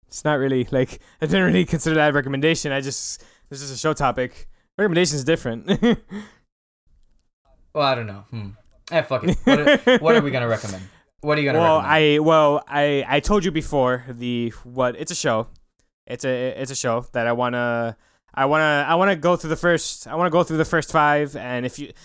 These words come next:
Speaker 1: and if you're cool with it next week, the next week, go through the next five. Uh, like we, like,
Speaker 2: Yeah, why
Speaker 1: like we
Speaker 2: not?
Speaker 1: did with Devs. It's on H B O. It's on
Speaker 2: Okay.
Speaker 1: H B O Max. Ten episodes.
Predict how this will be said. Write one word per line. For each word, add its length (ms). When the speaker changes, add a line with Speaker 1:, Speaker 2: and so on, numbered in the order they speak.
Speaker 1:
and 360
if 340
you're 100
cool 160
with 160
it 80
next 280
week, 260
the 100
next 220
week, 180
go 180
through 120
the 80
next 180
five. 300
Uh, 200
like 120
we, 120
like, 160
Speaker 2:
Yeah, 140
why 80
Speaker 1:
like 100
we 80
Speaker 2:
not? 60
Speaker 1:
did 80
with 140
Devs. 380
It's 80
on 100
H 160
B 160
O. 60
It's 180
on 80
Speaker 2:
Okay. 60
Speaker 1:
H 80
B 80
O 80
Max. 420
Ten 200
episodes. 680